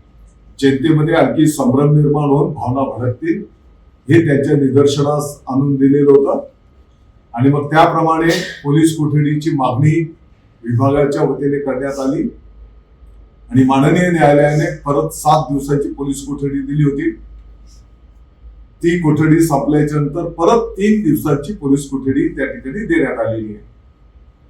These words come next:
मुद्दा एवढाच होता की अतिशय सूक्ष्म पद्धतीने,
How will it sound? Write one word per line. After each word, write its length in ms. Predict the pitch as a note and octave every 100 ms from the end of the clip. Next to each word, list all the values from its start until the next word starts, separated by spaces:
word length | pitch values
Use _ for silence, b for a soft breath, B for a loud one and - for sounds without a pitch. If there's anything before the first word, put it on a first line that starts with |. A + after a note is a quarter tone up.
| _ -
मुद्दा 260 | B2 A#2 F3
एवढाच 380 | E3 E3 F#3 F#3
होता 420 | D#3+ E3 F#3 -
की 160 | G#3
अतिशय 500 | G3 C#3 - - G3+
सूक्ष्म 600 | G3+ - A#3 - G#3+ G#3
पद्धतीने, 680 | G#3 F3 A#2+ D3 D3+ C3